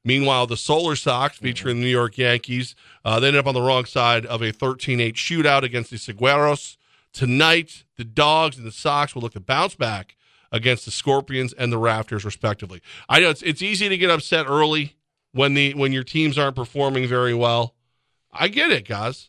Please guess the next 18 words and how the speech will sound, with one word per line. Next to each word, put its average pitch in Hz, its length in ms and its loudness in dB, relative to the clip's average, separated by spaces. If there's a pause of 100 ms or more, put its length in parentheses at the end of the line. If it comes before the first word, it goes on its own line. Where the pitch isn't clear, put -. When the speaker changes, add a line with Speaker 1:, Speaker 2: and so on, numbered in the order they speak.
(140)
Speaker 1:
I 156 100 2
do. 180 220 -2
I 147 160 2
understand. 185 640 -2 (300)
Speaker 2:
You 131 340 2
people. 113 360 -4
Speaker 1:
Oh, 165 220 4
oh, 147 420 -4
I 185 160 -6
know 170 200 -4
what 107 240 -4
it, - 80 -16 (220)
um, 143 140 0
Speaker 2:
What? 82 160 -6 (1000)
Speaker 1:
is. 135 280 0 (220)
Do, 135 200 0 (260)
you 139 260 0
little, 147 300 2